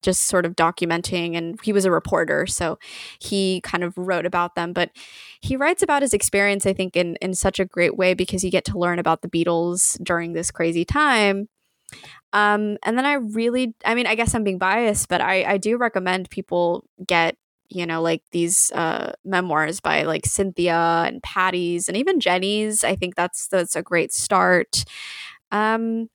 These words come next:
but obviously, of course, I suggest Anthology because that's from the source. We're getting the info from the Beatles themselves on their story.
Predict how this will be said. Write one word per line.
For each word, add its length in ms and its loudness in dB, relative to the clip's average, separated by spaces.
but 120 2
obviously, 680 2
of 140 -2
course, 540 0
I 80 0
suggest 520 -2
Anthology 720 0
because 380 -4
that's 440 -2
from 420 -2
the 60 0
source. 560 2
We're 120 0
getting 300 0
the 120 0
info 280 -2
from 280 -2
the 80 2
Beatles 360 2
themselves 580 0
on 180 0
their 160 0
story. 720 0